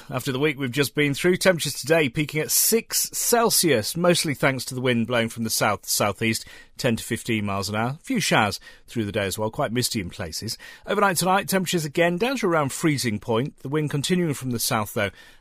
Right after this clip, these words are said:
at about fifteen miles an hour. A sunny start to Monday, maybe a shower in the middle of the day. Temperatures, though, at eight, nine Celsius in places. The wind from the southwest,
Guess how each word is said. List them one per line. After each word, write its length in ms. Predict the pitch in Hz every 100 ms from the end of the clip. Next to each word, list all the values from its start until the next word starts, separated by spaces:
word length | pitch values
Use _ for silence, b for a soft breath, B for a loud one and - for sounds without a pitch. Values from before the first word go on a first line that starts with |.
| -
at 60 |
about 260 | 104 110 107
fifteen 420 | - 113 120 104
miles 260 | 104 101 98
an 80 | 117
hour. 320 | 127 85 78 _ B B B
A 80 | 143
sunny 260 | 247 226
start 420 | - 214 196 175
to 220 | 127 - 156
Monday, 520 | 156 170 165 170 190
maybe 280 | 202 190 170
a 40 |
shower 300 | - 170 151
in 80 | 143
the 60 |
middle 160 | 143 139
of 60 | 127
the 40 |
day. 220 | 131 147
Temperatures, 440 | 165 175 170 147 127
though, 160 | 143
at 100 | 147 -
eight, 260 | 156 175 -
nine 500 | 139 135 147 180 190
Celsius 500 | 170 160 117 - 110
in 120 | 110 107
places. 480 | 117 107 - 123
The 100 | 139
wind 260 | 127 127 151
from 200 | - 139
the 80 | 151
southwest, 600 | 165 127 - 107 -